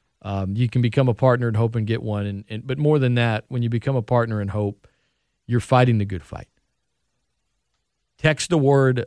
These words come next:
live, L I V E, to the number six two six two six two.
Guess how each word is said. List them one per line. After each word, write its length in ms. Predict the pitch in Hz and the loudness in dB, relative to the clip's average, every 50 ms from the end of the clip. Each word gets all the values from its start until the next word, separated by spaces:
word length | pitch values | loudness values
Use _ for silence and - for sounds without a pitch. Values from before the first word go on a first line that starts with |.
| - - | -6 -4
live, 420 | 117 120 123 123 110 95 87 85 - - - | -2 0 2 2 2 0 -2 -6 -10 -6 -2
L 200 | 120 127 147 156 | 0 2 2 2
I 280 | 135 135 127 131 131 123 | 2 0 0 0 0 -2
V 300 | 110 113 117 117 127 - | -2 -2 -2 -4 -4 -4
E, 300 | 113 101 87 73 - _ _ _ _ _ _ _ _ _ _ _ _ _ _ _ _ _ _ _ _ _ _ _ _ _ | -8 -12 -12 -14 -18 _ _ _ _ _ _ _ _ _ _ _ _ _ _ _ _ _ _ _ _ _ _ _ _ _
to 120 | _ - 135 | _ 2 2
the 100 | 127 123 | 4 4
number 340 | 127 127 123 120 117 104 - - | 4 4 4 4 2 0 0 -4
six 380 | - - - 185 180 - - | -10 -4 -2 -2 -2 -2 -6
two 400 | - - 165 156 143 139 135 139 - | -6 -2 0 2 2 2 0 -2 -6
six 440 | - - - - - 156 139 - - | -12 -18 -8 -4 -4 -4 -4 -4 -10
two 400 | - - 131 117 113 107 107 - - | -6 -2 0 0 0 0 -2 -6 -10
six 420 | - - - - 127 127 - - | -14 -18 -6 -2 -2 -2 -2 -6
two. 340 | - - 110 90 76 85 95 | -6 -4 -4 -4 -4 -4 -8